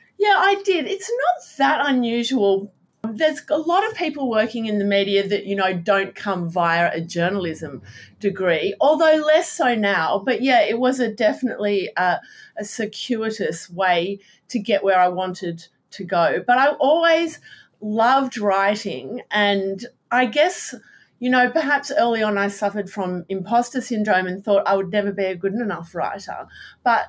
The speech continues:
it's all about pen miles. The more you write, the better you get. And I did a, a calculation earlier this year, and I've written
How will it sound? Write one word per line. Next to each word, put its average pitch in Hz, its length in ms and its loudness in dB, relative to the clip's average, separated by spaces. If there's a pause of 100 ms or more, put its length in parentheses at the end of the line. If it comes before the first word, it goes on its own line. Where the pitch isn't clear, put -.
it's 277 220 -8
all 339 200 2
about 381 340 2
pen 233 300 -4
miles. 185 680 -8
The 220 120 -4
more 233 240 2
you 233 200 -2
write, 233 520 0 (120)
the 165 80 -10
better 165 300 -6
you 160 160 -8
get. - 460 -10 (260)
And 190 100 -4
I 202 120 2
did 220 240 -2
a, 185 260 2 (460)
a 170 80 -6
calculation 180 840 -4
earlier 165 380 -4
this 202 260 -6
year, 190 240 -2
and 165 100 -2
I've 175 220 -2
written 175 400 -2